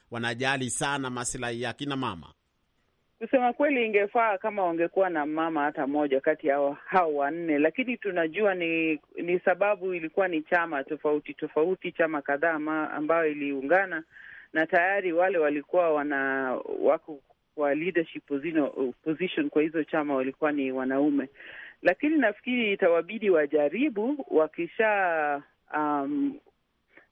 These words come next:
Speaker 2: tatua ni nani atakuwa forerunner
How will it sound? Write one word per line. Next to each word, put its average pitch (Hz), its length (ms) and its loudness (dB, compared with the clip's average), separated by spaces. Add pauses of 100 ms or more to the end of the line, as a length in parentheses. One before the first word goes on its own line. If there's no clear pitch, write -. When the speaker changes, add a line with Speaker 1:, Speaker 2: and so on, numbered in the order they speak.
Speaker 2:
tatua 208 380 2
ni 175 140 -2
nani 196 240 0
atakuwa 160 720 2 (420)
forerunner 180 600 2